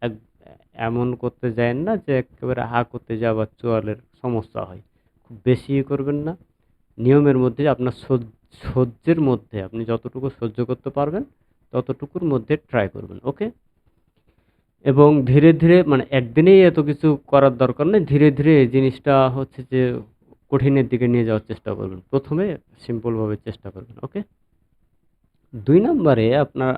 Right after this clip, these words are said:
আহ, যেটা করব আমরা, সেটা হচ্ছে যে আমাদের যে চোয়ালগুলো আছে, এগুলা বারবার সামনে,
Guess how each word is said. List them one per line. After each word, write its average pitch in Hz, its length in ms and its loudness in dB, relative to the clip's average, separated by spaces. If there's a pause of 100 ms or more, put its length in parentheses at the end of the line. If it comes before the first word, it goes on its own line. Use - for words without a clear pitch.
আহ, 123 540 -4
যেটা 120 260 -6
করব 113 360 -4
আমরা, 98 460 -8 (840)
সেটা 120 180 -8
হচ্ছে 123 200 -6 (840)
যে 110 140 -2
আমাদের 113 400 -4 (100)
যে 135 120 0 (300)
চোয়ালগুলো 131 560 2
আছে, 113 600 -6
এগুলা 117 460 -6 (600)
বারবার 107 800 0 (300)
সামনে, 123 500 -4